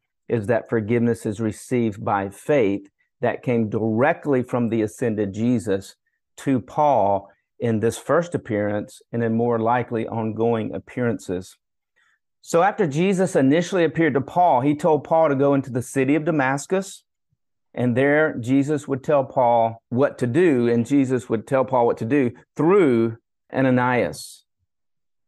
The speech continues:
Jesus appears to Ananias. Ananias is told to go to Damascus to find Paul,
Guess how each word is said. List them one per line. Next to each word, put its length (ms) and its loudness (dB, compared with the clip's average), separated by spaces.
Jesus 400 0
appears 360 0
to 80 -4
Ananias. 600 2
Ananias 640 0
is 240 -6
told 360 0
to 80 -4
go 340 2
to 360 -2
Damascus 800 0
to 120 -2
find 420 0
Paul, 640 0